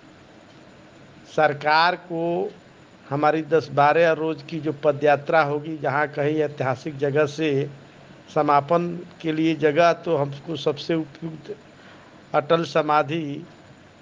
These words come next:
अ, वहां बहुत बड़ा स्पेस है। एक बार दो चार साल पहले वहां कार्यक्रम हुआ था, मैं गया था,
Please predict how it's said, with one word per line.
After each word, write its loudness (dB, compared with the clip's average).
अ, -6
वहां 4
बहुत 0
बड़ा 4
स्पेस -6
है। 8
एक 2
बार 6
दो -8
चार 4
साल -2
पहले 2
वहां 4
कार्यक्रम 0
हुआ 4
था, 0
मैं -2
गया 4
था, -6